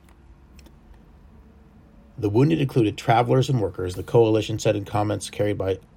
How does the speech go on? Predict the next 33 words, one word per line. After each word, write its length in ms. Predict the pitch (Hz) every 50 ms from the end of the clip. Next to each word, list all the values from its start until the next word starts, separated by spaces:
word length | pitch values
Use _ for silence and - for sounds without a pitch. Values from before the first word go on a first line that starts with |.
| - - -
Saudi 400 | - - - - 104 107 107 98
news 320 | 98 101 98 101 101 98
channel 400 | - - 104 101 95 95 98 98 - - - - - - - - - - - - - - -
Akhbari. 840 | 120 - - - - 107 101 92 90 90 90 92 90 85 92 - - - - - - - - _ _ - - - - - - - - - - - - - - - - - - - - - - -
Air 100 | - 139
traffic 340 | 139 - 147 127 - - 123
operations 460 | 123 113 - 120 113 107 - 120 110
returned 300 | 98 92 - - 135 143
to 20 | 135
normal 280 | 123 110 101 104 98
after 640 | 98 92 - - - - - - - - - 95 92 - - -
safety 380 | - - - 110 107 - - 143
standards 580 | - - 113 101 101 101 95 - - - - - - - - - - _ - - - -
procedures 580 | - - 143 - - 175 220 196 143 110 92 101
were 120 | 104 104
carried 280 | 98 - 123 120 117 107
out, 200 | 104 107 98 -
the 80 | - 98
coalition 480 | - - 95 95 101 90 87 92 -
said. 280 | - - - - - - - - - - - - -
The 80 | - -
coalition 480 | - - 131 139 165 170 143 175 160
had 100 | 139 113
been 140 | 104 95 -
fighting 420 | - - - 107 110 107 107 101
the 60 | 98 90
Houthis 400 | - 117 113 110 - 104 98 -
since 200 | - 95 90 -
the 100 | - -
early 200 | - 101 98 92
two 180 | 90 - - 120
thousand 400 | - 107 107 113 107 110 110 101
fifteens, 760 | - 117 104 - - - - 92 92 92 92 95 95 -